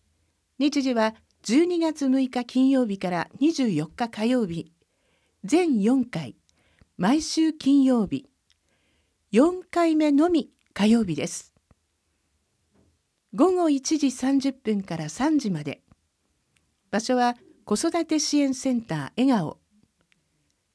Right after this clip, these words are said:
対象は平成三十年十二月から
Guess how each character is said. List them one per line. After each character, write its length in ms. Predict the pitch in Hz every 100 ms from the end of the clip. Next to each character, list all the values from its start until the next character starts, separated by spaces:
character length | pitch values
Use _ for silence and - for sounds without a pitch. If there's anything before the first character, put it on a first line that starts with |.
| -
対 160 | 233
象 240 | 240 233 226
は 200 | 214 214 _ _ _
平 220 | - 330
成 280 | 339 349 339
三 280 | 320 302 311
十 260 | 294 302
年 240 | 262 196 156
十 280 | - 196 277
二 160 | 285 269
月 280 | 269 262
か 140 | - 180
ら 220 | 151 143